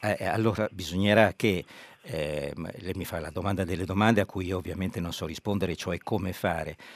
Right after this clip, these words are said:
ma se la politica, eh, non trova una chiave, una sintesi, eh, la politica, eh, decide per i cittadini, quindi parti di mondo, parti di territorio,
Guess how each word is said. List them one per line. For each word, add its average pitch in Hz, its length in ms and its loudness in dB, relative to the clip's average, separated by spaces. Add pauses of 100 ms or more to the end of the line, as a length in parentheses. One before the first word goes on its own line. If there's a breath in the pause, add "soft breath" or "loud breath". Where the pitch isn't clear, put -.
(160 loud breath)
ma 98 160 0
se - 180 2
la 117 140 10
politica, 120 840 6
eh, 98 240 -4
non 104 240 0
trova 110 500 8
una 104 260 0
chiave, 104 420 6
una 104 220 2
sintesi, 98 760 0 (640 soft breath)
eh, 80 920 -2
la 92 140 0
politica, 95 920 2
eh, 78 560 -4
decide 95 520 0
per - 160 -6
i 76 80 -8
cittadini, 87 720 -2 (300 soft breath)
quindi 76 500 -4 (160)
parti 98 400 4
di 90 120 -2
mondo, 107 480 6
parti 90 340 0
di 82 160 -8
territorio, 95 800 2